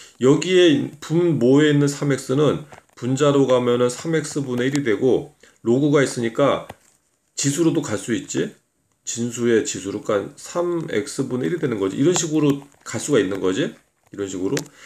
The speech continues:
이런 식으로 가면은, 갔을 때에 리미트가, 리미트를 먼저 계산해도 돼. 엘엔보다.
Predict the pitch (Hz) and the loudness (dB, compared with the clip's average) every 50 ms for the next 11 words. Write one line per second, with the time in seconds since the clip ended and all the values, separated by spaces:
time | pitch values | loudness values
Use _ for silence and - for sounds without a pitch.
0 | - - _ _ - 143 175 190 190 - - 180 165 175 165 165 165 165 - - | -20 -20 _ _ 2 4 6 6 4 4 2 2 2 4 4 4 2 0 -2 -4
1 | 98 110 120 127 135 131 139 165 185 165 110 82 - - - _ _ _ _ _ | -4 -2 0 2 2 4 4 4 4 4 2 2 -2 -10 -18 _ _ _ _ _
2 | - _ _ _ _ _ _ _ _ _ _ _ - - 92 - - - 110 - | -20 _ _ _ _ _ _ _ _ _ _ _ -18 -18 -14 -10 -8 -8 -8 -4
3 | - 104 95 92 95 123 151 151 147 _ _ _ _ _ _ _ _ _ _ _ | 0 0 2 4 2 2 0 0 -6 _ _ _ _ _ _ _ _ _ _ _
4 | _ _ _ _ _ _ - 117 135 151 160 - 156 - 143 - 156 147 123 87 | _ _ _ _ _ _ -2 0 2 2 2 0 0 -4 -2 0 2 2 2 0
5 | 76 - - - - _ _ _ _ _ _ - _ - _ _ _ _ _ _ | -2 -6 -12 -20 -20 _ _ _ _ _ _ -20 _ -20 _ _ _ _ _ _
6 | _ _ _ _ - _ _ _ _ - 131 151 202 - 165 - 196 190 160 120 | _ _ _ _ -20 _ _ _ _ -2 0 0 0 -2 0 2 4 4 6 6
7 | 117 127 139 160 147 - 107 104 120 123 123 123 113 110 - 90 80 76 76 73 | 4 4 4 2 0 -2 -4 -2 0 0 0 -2 -4 -6 -4 -4 -4 -4 -6 -4
8 | 92 92 101 101 95 85 82 80 80 78 73 - | -2 -2 -2 -2 -4 -6 -8 -8 -8 -8 -12 -12